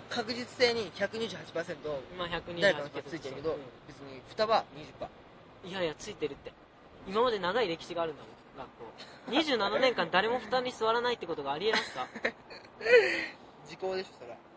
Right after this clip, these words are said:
Speaker 2: あ、時効制度あり？
Speaker 1: <laughs>
Speaker 2: え、だったらそんなお前。
Speaker 1: でも便座は時効制度っていうか、普通に常日頃一日に三回は誰か使ってるものだか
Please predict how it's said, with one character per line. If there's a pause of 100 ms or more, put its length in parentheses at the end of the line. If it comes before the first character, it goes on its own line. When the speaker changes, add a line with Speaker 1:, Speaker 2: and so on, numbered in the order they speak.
(240)
Speaker 2:
あ、
時
効
制
度
あ
り？ (400)
Speaker 1:
<laughs>
Speaker 2:
え、
だ
っ
た
ら
そ
ん
な
お
前。
Speaker 1:
で
も
便
座
は
時
効
制
度
っ
て
い
う
か、
普
通
に
常
日
頃
一
日
に (220)
三
回
は
誰
か
使
っ
て
る
も
の
だ
か